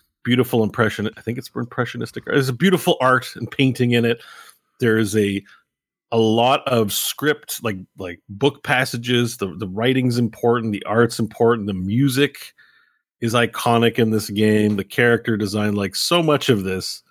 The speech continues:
strikes you as well wrought, essentially.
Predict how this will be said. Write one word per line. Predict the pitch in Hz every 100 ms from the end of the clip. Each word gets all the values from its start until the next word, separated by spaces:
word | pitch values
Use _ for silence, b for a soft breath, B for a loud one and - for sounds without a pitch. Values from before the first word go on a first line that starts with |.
| _ _ _ _ _ _ _ _ _ -
strikes | - - 135 123 - -
you | 110 107
as | 104 92
well | 85 85 110 110 95
wrought, | 90 92 80 - - - -
essentially. | - - 92 92 92 87 90